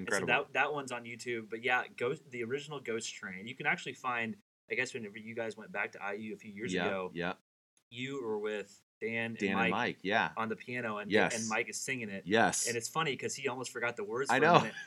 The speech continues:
Speaker 1: And it's like,
Speaker 2: <laughs>
Speaker 1: you, you, you, whenever you listen to a song, you know the words and you hear it all
Speaker 2: Yep.
Speaker 1: the time, but it's funny that the person who's <laughs> saying it
Speaker 2: I know.
Speaker 1: forgets it every now and then.
Speaker 2: Yeah, that was a special moment. We were there at, uh,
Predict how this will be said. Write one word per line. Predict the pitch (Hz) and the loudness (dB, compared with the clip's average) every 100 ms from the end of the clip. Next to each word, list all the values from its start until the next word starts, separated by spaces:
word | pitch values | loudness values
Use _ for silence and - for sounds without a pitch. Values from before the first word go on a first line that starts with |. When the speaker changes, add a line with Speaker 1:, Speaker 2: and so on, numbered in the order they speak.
| 156 | 0
Speaker 1:
And | 135 | 4
it's | 147 - | 2 6
like, | 196 196 | 6 6
Speaker 2:
<laughs> | - | 2
Speaker 1:
you, | 170 - 185 | 2 0 0
you, | - 165 - | 2 -2 0
you, | 165 170 - - | -2 -2 -6 -8
whenever | 147 165 | -2 -2
you | 160 147 | 0 0
listen | 160 147 | 0 -2
to | |
a | 127 | -2
song, | - 131 123 | 0 0 0
you | 139 | -4
know | 143 135 | -4 -2
the | 113 | -2
words | 120 120 113 | 0 0 -2
and | 113 | -8
you | |
hear | 113 107 | -2 2
it | |
all | 123 | 2
Speaker 2:
Yep. | 110 | 0
Speaker 1:
the | |
time, | 120 117 | -4 -4
but | 113 | -6
it's | - | -8
funny | 127 120 | -6 -6
that | - | -8
the | |
person | - 127 127 | -12 -10 -8
who's | 117 | 0
<laughs> | - - | 0 4
saying | 190 175 | 2 4
it | |
Speaker 2:
I | 95 | 2
know. | 92 95 90 85 _ - | 2 0 0 -2 _ -8
Speaker 1:
forgets | 131 135 131 | -2 -2 -2
it | 113 | -4
every | 110 | -4
now | 110 104 | -4 -6
and | 101 | -8
then. | 98 98 | -10 -2
Speaker 2:
Yeah, | 104 98 | 2 4
that | 110 | 2
was | 123 | 0
a | 101 | -4
special | - 98 95 | -6 -4 -4
moment. | 90 95 85 | -4 -2 -2
We | 90 | -2
were | 87 | -2
there | 87 90 87 | 0 0 0
at, | 82 | 0
uh, | 80 73 | -4 -4